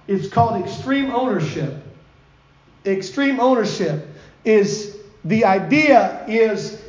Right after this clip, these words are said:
taking ownership of every area of your life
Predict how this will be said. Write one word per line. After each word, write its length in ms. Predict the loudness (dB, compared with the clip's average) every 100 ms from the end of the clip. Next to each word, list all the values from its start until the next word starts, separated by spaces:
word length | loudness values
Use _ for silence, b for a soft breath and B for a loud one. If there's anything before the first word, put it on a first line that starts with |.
| -4
taking 460 | 0 0 0 -6 2
ownership 680 | 4 6 4 0 2 2 2
of 160 | 0
every 380 | 2 2 4 4
area 160 | 4 4
of 100 | 2
your 160 | 0
life 460 | 2 0 0 -4 -8